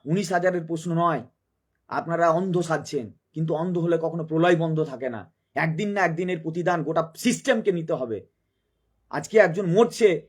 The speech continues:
কিন্তু কালকে যখন তাদের মধ্যে কেউ মারতে শুরু করবে, তখনও কিন্তু আপনারা কিন্তু দোষ দেবেন না, এইটুকু বলে দিতে পারি আমরা।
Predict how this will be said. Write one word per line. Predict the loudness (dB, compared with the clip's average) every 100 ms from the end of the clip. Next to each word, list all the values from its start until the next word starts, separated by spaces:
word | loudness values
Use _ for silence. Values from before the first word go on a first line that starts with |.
| -10
কিন্তু | -8 -4
কালকে | -4 -2 -4
যখন | -4 -6
তাদের | -4 -4 -4
মধ্যে | -6 -6
কেউ | -4
মারতে | -2 -2 -2 -6
শুরু | -4 -4
করবে, | -2 0 0 -2 _ -6
তখনও | -4 -2 -4
কিন্তু | 0 0
আপনারা | 0 -4
কিন্তু | -6 -6 -6
দোষ | 4 4 4
দেবেন | 0 0
না, | -4 -10 -16 _ _ _ -4
এইটুকু | -4 -2 -4
বলে | 0 2 2
দিতে | -2 -4
পারি | -4 -6
আমরা। | -14 -16 -18